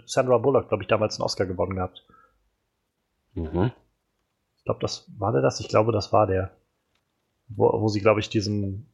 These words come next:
Speaker 1: diesen obdachlosen jungen Schwarzen aufnimmt und der dann irgendwie Footballspieler wird oder so. Ich kann den, ich kenn den Film bisher bloß immer aus Werbung, wenn er dann so im Fernsehen angepriesen wurde als so, "Heute Abend,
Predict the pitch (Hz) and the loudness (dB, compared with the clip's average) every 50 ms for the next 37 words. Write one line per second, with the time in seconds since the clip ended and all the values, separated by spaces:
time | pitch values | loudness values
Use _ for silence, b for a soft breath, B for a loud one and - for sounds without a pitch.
0 | _ - - 107 95 95 104 104 104 101 - 117 110 - 120 92 92 113 110 101 | _ -8 -6 -4 -4 -4 -4 -6 -4 0 2 2 4 4 2 2 4 2 0 0
1 | 101 104 101 101 101 98 101 113 117 120 120 107 107 107 101 107 104 104 98 98 | 0 -4 -4 -4 -4 -6 -8 -10 -12 -10 -4 -2 -2 -2 0 -2 -2 -4 -4 -6
2 | 101 101 98 - - - - 123 113 - - 107 110 - - 113 104 104 101 - | -6 -8 -8 -10 -14 -14 -12 -8 -4 0 2 4 4 4 2 0 0 0 0 0
3 | - 107 101 101 98 - 101 101 95 - _ - - 101 98 95 98 95 95 92 | 0 -2 -2 -2 -2 -6 -6 -6 -6 -8 _ -2 0 0 0 0 -2 -4 -8 -6
4 | - - 107 - - 98 - - - 104 101 95 95 - - 98 95 98 - B | -4 -6 -4 0 -2 -2 -2 -2 -4 -2 -2 -2 0 0 0 0 0 -2 -4 B
5 | B B 104 104 113 - - 156 156 160 156 143 131 - - 156 - - - 175 | B B 2 2 4 6 6 6 6 6 4 0 -4 -10 -14 -12 -4 0 2 2
6 | 175 175 - - 160 160 147 131 - 147 135 127 135 127 - 139 127 131 131 113 | 2 2 0 2 2 2 0 0 2 0 0 2 0 -2 -2 0 0 0 0 -2
7 | - - 110 117 123 117 123 120 113 107 117 113 117 110 113 110 107 104 110 110 | -2 0 2 4 4 4 2 0 -2 -2 -2 -2 0 0 0 0 0 0 0 0
8 | 104 - B B B B B B 123 110 - - 139 131 127 127 123 120 117 120 | 0 -2 B B B B B B -6 -6 -2 2 4 4 4 4 0 -2 -2 -2
9 | 113 120 123 113 110 - - 113 98 104 101 104 107 107 104 104 98 - - 113 | -2 -4 -4 -8 -10 -12 -12 -10 -10 -6 -4 -4 -2 0 0 -2 -2 -4 -8 -8
10 | 101 95 95 b b b b b - 117 123 - 151 143 120 110 98 90 82 85 | -8 -8 -10 b b b b b -8 -6 -4 -2 -2 0 0 0 -2 -2 -4 -10
11 | 82 80 - - - _ | -12 -10 -10 -10 -10 _